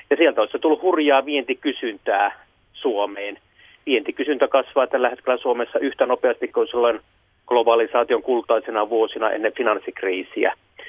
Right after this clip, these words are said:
Se on ilman muuta iso tekijä. Toinen iso tekijä on se tavallaan luottamuksen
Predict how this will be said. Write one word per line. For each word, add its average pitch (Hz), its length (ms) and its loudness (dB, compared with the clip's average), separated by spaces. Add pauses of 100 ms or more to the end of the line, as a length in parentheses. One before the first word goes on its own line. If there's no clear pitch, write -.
(240)
Se 135 60 6
on 117 120 6
ilman 127 240 2
muuta 117 280 0
iso 117 220 0
tekijä. 120 300 0
Toinen 123 300 2
iso 120 180 -2
tekijä 120 320 0
on 117 100 -4 (880)
se 120 260 2
tavallaan 123 380 2
luottamuksen 123 760 0